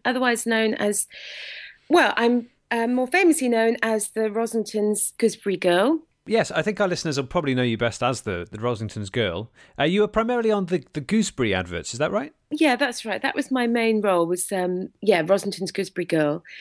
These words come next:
Speaker 1: And there were four adverts in total. And it, it was the one when I was, I mean, it's quite famous. I was on a beach eating the yogurt, uh,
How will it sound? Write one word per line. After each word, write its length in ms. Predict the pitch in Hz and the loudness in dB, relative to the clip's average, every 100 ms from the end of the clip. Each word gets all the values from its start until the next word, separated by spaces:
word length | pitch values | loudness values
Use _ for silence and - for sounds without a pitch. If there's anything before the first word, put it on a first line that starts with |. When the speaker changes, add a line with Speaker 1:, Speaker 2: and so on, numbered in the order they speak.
| - - - | -18 -8 4
Speaker 1:
And 140 | 208 | 6
there 100 | 202 | 6
were 80 | 214 | 4
four 260 | - 269 | 6 6
adverts 420 | 233 180 170 - 180 | 6 4 0 -2 -8
in 60 | |
total. 640 | 165 185 180 170 165 170 - | -2 -2 -2 0 0 0 -2
And 340 | 196 190 196 - - | -2 -2 -2 -4 -2
it, 160 | - - | -2 -2
it 140 | 190 | -4
was 140 | 214 | -4
the 80 | 226 | -2
one 200 | 240 240 | 2 4
when 120 | 226 | 4
I 120 | 220 214 | 4 4
was, 340 | 214 - - - | 4 2 -2 -2
I 60 | |
mean, 100 | 220 | -2
it's 100 | - | -2
quite 240 | - - 180 | -2 -2 0
famous. 300 | 214 196 208 | -2 -2 -2
I 60 | |
was 160 | 208 220 | -2 0
on 80 | 220 | -2
a 60 | |
beach 520 | 202 214 180 - - - _ _ | 0 2 2 -4 -12 -16 _ _
eating 260 | 208 190 196 | -8 -6 -6
the 80 | 190 | 0
yogurt, 380 | 190 185 180 - - - - - - | 0 2 0 -2 -14 -20 -20 -12 -4
uh, 140 | 185 | -4